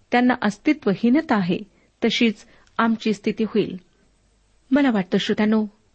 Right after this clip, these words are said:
की आम्ही आमच्या स्थितीवर गंभीरपणे विचार करावा.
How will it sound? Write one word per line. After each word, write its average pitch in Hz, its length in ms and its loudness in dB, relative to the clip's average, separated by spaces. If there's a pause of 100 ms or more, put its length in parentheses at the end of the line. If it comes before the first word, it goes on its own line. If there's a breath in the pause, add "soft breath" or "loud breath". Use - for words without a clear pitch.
(240)
की 214 60 2
आम्ही 202 240 2
आमच्या 214 300 0
स्थितीवर 202 640 0 (320)
गंभीरपणे 208 580 2
विचार 190 400 -2
करावा. 190 360 -6